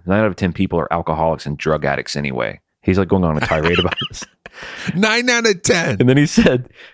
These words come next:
Speaker 1: "If my dating app read no alcoholics or drug addicts, I'd be single forever. The Omega Man." <laughs> And then he says, <laughs> he says, "I might have to go to hell to find an angel." All right, he has two more. He says, "The devil's daughter has less issues than some of the women I meet."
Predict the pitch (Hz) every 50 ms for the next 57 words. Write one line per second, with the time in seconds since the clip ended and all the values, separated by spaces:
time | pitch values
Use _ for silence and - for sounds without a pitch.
0 | _ _ - 120 - 123 127 147 131 131 117 117 123 113 113 101 87 - 98 98
1 | 92 82 87 95 95 98 98 98 - 87 80 92 90 92 98 82 - - 80 76
2 | 82 82 85 90 90 92 104 101 - - - 98 95 90 90 85 - - - 95
3 | 87 87 85 - 82 82 85 85 82 78 67 65 64 - - _ - 87 82 98
4 | 95 87 82 80 82 87 87 80 85 80 78 73 65 62 60 60 53 71 73 -
5 | _ - - - - - - - - - - 807 - 302 - 740 330 320 262 226
6 | 233 - 269 247 202 175 - - - 139 - - - - - - - 831 339 -
7 | - - 285 - - - 330 - - - 285 - 831 - - - - - - -
8 | - _ _ - - - - - - - - - - - - _ - 135 135 139
9 | 123 139 139 139 143 131 120 113 - 113 95 101 101 98 92 87 95 101 101 95
10 | 92 - - 90 85 82 80 80 80 85 82 80 76 73 67 - - 85 82 80
11 | 80 87 85 78 - - - 95 90 85 82 78 76 71 - _ _ _ _ _
12 | _ - 120 113 117 101 107 101 87 - 120 120 107 110 98 - - 104 98 98
13 | 92 87 85 82 - 90 90 82 - - 85 78 - 80 - - 76 73 - -
14 | 82 78 73 71 69 71 78 73 76 71 73 78 80 71 64 57 69 76 -